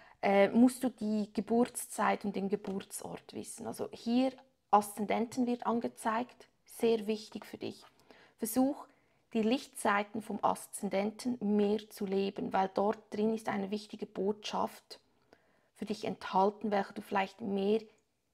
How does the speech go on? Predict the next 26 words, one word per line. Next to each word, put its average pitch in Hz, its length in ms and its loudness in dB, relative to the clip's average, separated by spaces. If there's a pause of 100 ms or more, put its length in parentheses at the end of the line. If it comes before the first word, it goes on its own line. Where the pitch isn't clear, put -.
(240)
in 208 100 0
die 208 100 -10
nä-, 196 280 0
in 208 80 -2
den 208 140 0
nächsten 208 340 2
sechs 196 320 -2
Monaten 208 580 0
implementieren 208 960 -2
solltest. - 580 -6 (560)
Hier 262 100 6
haben 254 200 6
wir 233 100 2
noch 214 300 0
Jungfrau-Energie. 254 1400 2 (1400)
Das 196 180 -6
heißt, 208 440 0 (500)
erschaffe 240 520 4
dir 254 300 2
auch 208 340 6
neue 220 500 4
Gewohnheiten, 233 1000 0
habe 226 180 0
ich - 120 -10
das - 240 -6
Gefühl. 240 560 0